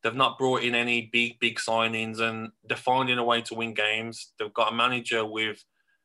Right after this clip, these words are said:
great tactics who can play every man behind the ball and play counter-attacking football, or he can play, he can play a high press and go after teams. He's got the players to do it. He's got exciting young players like Maddison, Barnes.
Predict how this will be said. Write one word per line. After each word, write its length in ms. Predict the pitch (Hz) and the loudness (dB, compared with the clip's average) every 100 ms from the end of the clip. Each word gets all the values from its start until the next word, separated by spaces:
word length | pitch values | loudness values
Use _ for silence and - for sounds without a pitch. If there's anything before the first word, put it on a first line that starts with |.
| _ | _
great 340 | - 120 123 110 | 0 2 2 0
tactics 560 | 127 - - 117 117 | -2 -2 -2 -4 -2
who 160 | - 113 | -8 -8
can 360 | 110 110 107 104 _ _ _ - | -2 -2 -2 -12 _ _ _ -8
play 520 | - 120 123 123 - _ _ _ _ | 2 4 4 0 -6 _ _ _ _
every 240 | 117 117 | -2 0
man 220 | 120 117 117 | 0 0 2
behind 300 | 117 113 110 | 2 2 0
the 40 | |
ball 380 | 107 117 120 117 | -4 -2 0 -2
and 100 | 104 | 0
play 140 | 113 | -2
counter-attacking 640 | 107 120 110 107 113 110 101 | 0 -2 -2 -2 -4 -4 -4
football, 580 | 127 - 123 123 123 - | -6 -2 -2 0 -2 -2
or 220 | 127 131 | 0 2
he 60 | |
can 180 | 123 117 | 0 -6
play, 220 | 117 117 113 | 0 0 0
he 80 | |
can 200 | 110 113 | -4 -6
play 200 | 113 113 | -2 2
a 60 | 113 | 2
high 240 | 110 120 | 4 2
press 500 | 120 - 117 120 - - _ - _ | 0 0 0 0 -6 -12 _ -20 _
and 360 | 110 110 110 110 | 0 0 -4 -4
go 180 | 117 117 | 2 2
after 240 | 117 135 | 2 -4
teams. 400 | 127 127 123 120 | -4 -4 -4 -6
He's 80 | 117 | -12
got 260 | 110 117 - _ | 0 0 0 _
the 100 | 107 | -10
players 420 | - 120 120 117 | 0 2 2 0
to 80 | 120 | -6
do 220 | 113 120 | -4 0
it. 160 | 127 127 _ _ _ - | 0 -2 _ _ _ -14
He's 160 | 104 | -12
got 320 | - 113 110 - | 0 2 2 -2
exciting 560 | - - 120 120 117 | -6 0 2 2 -4
young 180 | 117 113 | -6 -6
players 340 | 113 113 113 113 | 0 2 2 2
like 200 | 110 104 | -2 0
Maddison, 520 | 110 113 110 113 107 101 | -2 -2 -6 -8 -8 -2
Barnes. 580 | 107 110 107 107 107 | 0 0 -2 -4 -14